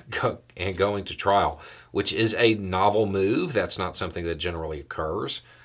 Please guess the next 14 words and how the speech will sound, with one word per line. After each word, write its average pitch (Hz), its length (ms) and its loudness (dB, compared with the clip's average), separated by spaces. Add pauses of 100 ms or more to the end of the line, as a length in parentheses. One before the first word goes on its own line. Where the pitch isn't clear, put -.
(880)
Um, 71 400 -12 (140)
this 104 560 2
development 113 880 2
may 95 360 2
change 120 480 0
things, 185 540 -2 (500)
but 104 340 0 (500)
we 117 180 -4
don't 151 280 6
really 147 240 2
know 135 220 4
<laughs> - 20 0
how 123 400 2
yet. 80 440 -4